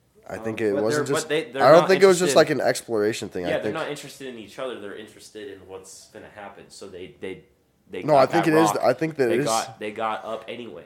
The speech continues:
Speaker 1: No, I don't think it's they're interested in something happening. I think it's they're, they're interested in the other person and what follows. They,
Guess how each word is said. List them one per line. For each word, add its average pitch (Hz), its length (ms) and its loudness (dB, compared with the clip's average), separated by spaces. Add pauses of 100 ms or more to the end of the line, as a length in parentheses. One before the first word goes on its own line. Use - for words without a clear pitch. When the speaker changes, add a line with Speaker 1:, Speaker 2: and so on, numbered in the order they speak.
Speaker 1:
No, 143 140 6
I 127 120 8
don't 151 160 6
think 156 140 -2
it's 139 140 -4
they're 120 140 2
interested 113 420 -6
in 95 200 -6
something 98 320 -6
happening. 98 440 -4
I 64 60 -14
think 87 240 -10
it's - 240 -12 (160)
they're, 98 240 -2 (320)
they're 107 200 0
interested 104 300 -8
in 101 80 -4
the 90 80 -2
other 90 160 -4
person 87 480 -8
and 85 260 -10
what 85 140 -8
follows. 90 500 -4 (200)
They, 127 240 -2